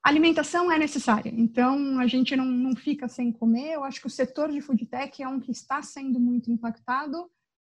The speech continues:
positivamente, né, na, na medida do possível pelo covid. Então, a população, durante a quarentena, tá em casa, tá te-, aprendendo a cozinhar, tá descobrindo novos restaurantes, quem não se virava na cozinha,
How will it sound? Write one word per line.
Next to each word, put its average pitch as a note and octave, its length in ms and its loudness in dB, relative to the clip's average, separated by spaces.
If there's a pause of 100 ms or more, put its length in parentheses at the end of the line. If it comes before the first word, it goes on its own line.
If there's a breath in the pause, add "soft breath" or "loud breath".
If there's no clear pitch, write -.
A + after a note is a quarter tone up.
positivamente, C4 1040 0
né, B3+ 140 -2
na, A#3+ 200 2
na B3 200 2
medida B3 400 4
do A#3 100 4
possível C4 600 -8 (100)
pelo C4 220 -12
covid. A3+ 680 0 (380)
Então, B3 320 0
a C4+ 40 -6
população, C#4 460 -8
durante C4+ 260 -4
a A3+ 40 -8
quarentena, B3+ 600 -4 (380)
tá C#4 140 4
em B3 100 6
casa, C#4 380 0
tá C#4 160 -6
te-, B3+ 180 -8
aprendendo B3+ 440 0
a B3 40 -4
cozinhar, B3 680 4
tá B3+ 80 -12
descobrindo B3 540 0
novos B3 300 -8
restaurantes, B3 920 -8
quem B3 240 -6
não A#3+ 100 -4
se - 120 -6
virava A#3+ 420 -4
na A#3 100 -2
cozinha, B3 600 0